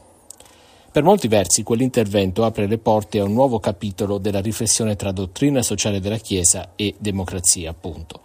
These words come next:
che si sviluppa in maniera costante almeno dal radiomessaggio natalizio di Pio dodicesimo del quarantaquattro.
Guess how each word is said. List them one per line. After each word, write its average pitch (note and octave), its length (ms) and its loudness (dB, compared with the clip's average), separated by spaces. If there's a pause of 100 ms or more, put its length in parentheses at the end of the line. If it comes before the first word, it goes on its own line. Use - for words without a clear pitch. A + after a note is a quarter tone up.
(380)
che C3+ 120 0
si B2 140 4
sviluppa A#2 460 -2
in G2+ 60 -2
maniera G#2 320 0
costante G#2+ 600 -2
almeno A2+ 500 2
dal F#2 300 -4
radiomessaggio G#2 760 0
natalizio G2 560 -2
di F2+ 140 -6
Pio G#2+ 200 -2
dodicesimo F#2+ 720 -2
del F2+ 140 -4
quarantaquattro. F2 840 -8